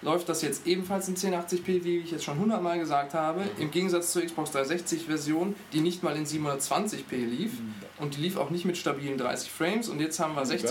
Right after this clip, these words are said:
Speaker 3: was?
Speaker 1: Frames, zehn achtzig.
Speaker 3: Ja, was kann jetzt stabile?
Speaker 1: Ja, die waren halt
Speaker 3: Echt?
Speaker 1: meistens, so wie es, wie es
Speaker 3: Halo
Speaker 1: immer
Speaker 3: drei hab ich ja
Speaker 1: meistens
Speaker 3: tatsächlich durchgespielt, wegen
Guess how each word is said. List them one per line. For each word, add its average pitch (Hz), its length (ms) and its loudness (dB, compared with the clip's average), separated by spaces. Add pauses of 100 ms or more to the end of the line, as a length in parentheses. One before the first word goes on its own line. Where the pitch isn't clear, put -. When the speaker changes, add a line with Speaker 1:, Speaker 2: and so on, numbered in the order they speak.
Speaker 3:
was? - 40 -6
Speaker 1:
Frames, 160 420 -4
zehn 147 200 0
achtzig. 190 540 0 (100)
Speaker 3:
Ja, - 400 -16
was 104 140 -12
kann 117 120 -6
jetzt 123 160 -2
stabile? 139 480 -4 (500)
Speaker 1:
Ja, 117 140 -6
die 131 180 -6
waren 123 200 -2
halt 113 100 0
Speaker 3:
Echt? 107 140 -8
Speaker 1:
meistens, 143 800 0 (100)
so 139 180 -6
wie 151 60 0
es, - 140 -4 (160)
wie 127 80 -4
es - 160 -2
Speaker 3:
Halo 143 180 6
Speaker 1:
immer 143 80 -2
Speaker 3:
drei 139 240 4
hab 143 100 0
ich 143 140 -4
ja 156 60 2
Speaker 1:
meistens 143 60 0 (180)
Speaker 3:
tatsächlich 147 280 0
durchgespielt, 127 840 0 (120)
wegen 127 460 0